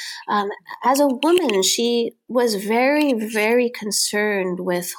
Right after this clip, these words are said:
holding on a certain kind of respectabil-, to a certain kind of respectability, um, that allowed her to stay in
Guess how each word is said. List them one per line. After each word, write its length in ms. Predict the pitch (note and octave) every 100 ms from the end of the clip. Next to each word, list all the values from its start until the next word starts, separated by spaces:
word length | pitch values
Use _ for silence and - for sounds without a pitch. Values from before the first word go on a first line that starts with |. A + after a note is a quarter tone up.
| -
holding 380 | F#3+ G3 F#3+
on 180 | F#3 F3
a 80 | E3+
certain 420 | - F#3 - E3+
kind 340 | D#3+ F#3 E3+ F3
of 160 | E3
respectabil-, 1080 | - D#3+ - - F3+ F#3 E3+ F3+ G#3+ A3+ - _
to 120 | - F3+
a 40 | -
certain 240 | - G#3+
kind 140 | G3+
of 80 | F#3
respectability, 1080 | F3 - F3 - E3+ E3+ G#3 G3+ - E2+ F#3+ - - - - - -
um, 280 | G3+ F#3+ F#3+
that 140 | G#3 G3+
allowed 560 | F#3+ F#3+ G3 G#3 F#3+
her 200 | F#3+ F3+
to 180 | F#3 F3+
stay 680 | - - - - F#3 F#3+ F#3+
in 600 | - F3 F3 F3 F3